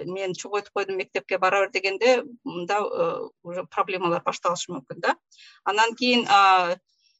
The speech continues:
Малаке айтып кеткендей, сүйлөшүү терапия жардам берет.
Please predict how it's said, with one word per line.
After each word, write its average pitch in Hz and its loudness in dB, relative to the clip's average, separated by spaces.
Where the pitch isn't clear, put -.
Малаке 226 2
айтып 226 0
кеткендей, 214 0
сүйлөшүү 240 0
терапия 233 2
жардам 226 -2
берет. 240 2